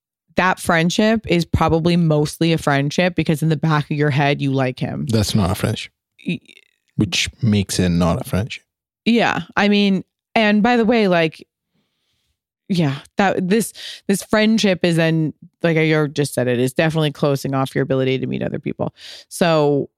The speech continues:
Speaker 1: you know, you're gonna choose a relationship over a friendship with someone any day. And so you need to do that. So I would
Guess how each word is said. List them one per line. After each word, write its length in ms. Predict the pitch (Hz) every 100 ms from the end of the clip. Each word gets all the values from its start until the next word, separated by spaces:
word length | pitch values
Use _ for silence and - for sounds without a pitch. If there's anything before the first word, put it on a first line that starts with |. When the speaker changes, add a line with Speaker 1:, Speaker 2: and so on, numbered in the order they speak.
| _
Speaker 1:
you 160 | 185 165
know, 240 | 143 131 -
you're 200 | 175 170
gonna 180 | 180 175
choose 680 | - 196 190 175 156 139 -
a 100 | 160
relationship 760 | 151 151 151 160 160 151 147 -
over 460 | 143 143 143 139
a 100 | -
friendship 500 | - 151 156 156 143 139
with 100 | 131
someone 520 | 139 135 135 131 131
any 280 | 156 156 143
day. 360 | 127 123 127 -
And 260 | 147 139 135
so 80 |
you 160 | 139 143
need 160 | 147 151
to 60 |
do 120 | 208 277
that. 300 | 135 - -
So 400 | 151 143 139 - - - - _ -
I 200 | 147 151
would 640 | 165 156 147 143 143 139